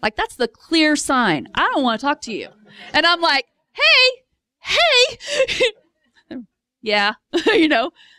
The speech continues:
But guess what? By the end of the conversation, I was leading them to the Lord.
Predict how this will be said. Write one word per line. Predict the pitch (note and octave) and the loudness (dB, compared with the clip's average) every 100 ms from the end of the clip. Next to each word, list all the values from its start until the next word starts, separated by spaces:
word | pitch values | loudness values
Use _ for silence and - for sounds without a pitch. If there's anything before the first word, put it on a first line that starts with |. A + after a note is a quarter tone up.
| _ | _
But | B3 | -10
guess | A#3+ C4+ C#4+ | -6 -8 -6
what? | C#4+ C3 - - | -8 -8 -10 -4
By | G#3+ | -2
the | A3+ | 0
end | A#3+ | 2
of | A#3+ | 0
the | |
conversation, | A3 A#3+ G#3 - F#4 - F#3+ B3 - _ _ _ | 0 -2 -2 0 0 0 0 0 -2 _ _ _
I | |
was | C#4 | -2
leading | F#3+ A3+ A#3 A3 | 0 0 2 2
them | G3+ | 2
to | G#3 | 2
the | |
Lord. | F#3 A4 - | 2 0 -2